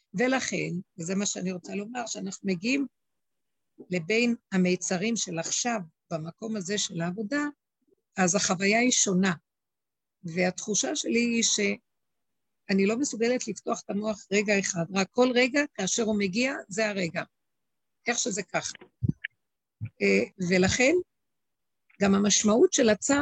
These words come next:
אני לא מוכנה לתפוס, שתתפוס לי מקום. כי אין כזה דבר, הסיפור הזה מתחיל להיפסק לי. אין לי כוח.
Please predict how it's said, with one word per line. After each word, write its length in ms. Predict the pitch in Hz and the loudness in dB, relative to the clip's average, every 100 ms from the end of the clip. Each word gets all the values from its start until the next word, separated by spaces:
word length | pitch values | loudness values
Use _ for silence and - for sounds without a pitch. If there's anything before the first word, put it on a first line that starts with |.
| 302 - _ - | -2 -8 _ -2
אני 140 | 202 | 2
לא 120 | 202 247 | 4 2
מוכנה 460 | 269 269 226 226 240 - | 0 0 0 0 -2 -4
לתפוס, 540 | 202 196 - - 226 - | -2 -2 -2 -2 -2 -2
שתתפוס 580 | 208 - 190 240 240 | -4 -2 -4 -4 -4
לי 100 | 269 | -4
מקום. 440 | 226 202 - 214 160 151 _ _ _ _ _ _ _ _ _ - | -4 -6 -6 -6 -6 -10 _ _ _ _ _ _ _ _ _ -4
כי 180 | 233 | -2
אין 120 | 226 247 | 0 0
כזה 200 | 262 226 | 0 0
דבר, 240 | 202 190 190 | -2 -2 -2
הסיפור 400 | 180 196 - 247 | -2 -4 -2 0
הזה 140 | 240 | 0
מתחיל 280 | 214 - 226 | -4 -4 -4
להיפסק 560 | 233 - 190 - 220 214 | -4 -4 -6 -4 -6 -6
לי. 140 | 151 - _ _ _ _ _ _ _ _ _ _ _ _ | -12 -12 _ _ _ _ _ _ _ _ _ _ _ _
אין 100 | 226 | -2
לי 80 | 254 | -2
כוח. 440 | - 277 170 - | -2 -4 -4 -8